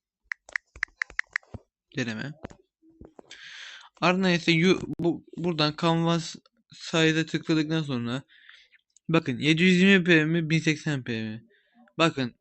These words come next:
yedi yüz yirmi mi, bin seksen P'den daha kötüdür. Fakat yine de size fazla yaptırmaz. Ben bin seksen p yapacağım. Buradan basıp çıkıyorum. Ardından ise buradan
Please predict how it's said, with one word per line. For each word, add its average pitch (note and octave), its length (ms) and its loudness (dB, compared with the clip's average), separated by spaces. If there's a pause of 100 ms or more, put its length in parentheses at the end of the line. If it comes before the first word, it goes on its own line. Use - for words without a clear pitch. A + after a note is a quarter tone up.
(100)
yedi D#3 240 -2
yüz F3 120 2
yirmi D#3+ 520 -2
mi, E3 320 -4
bin D#3 80 0
seksen D#3 420 -6
P'den D3+ 380 0
daha C#3+ 280 -4 (320)
kötüdür. D3 460 -6
Fakat D3+ 320 -2
yine D#3 160 0
de C#3 80 -2
size C#3 360 -4 (320)
fazla C#3+ 400 0
yaptırmaz. A#2+ 680 -4 (180)
Ben F3 320 2
bin E3 60 0
seksen D#3 560 -2 (160)
p A#2+ 80 -6
yapacağım. A#2 600 -4 (1500)
Buradan E3 360 4
basıp E3 300 0
çıkıyorum. E3+ 580 4 (680)
Ardından F#3 360 4
ise C#3+ 380 0 (220)
buradan D#3 520 2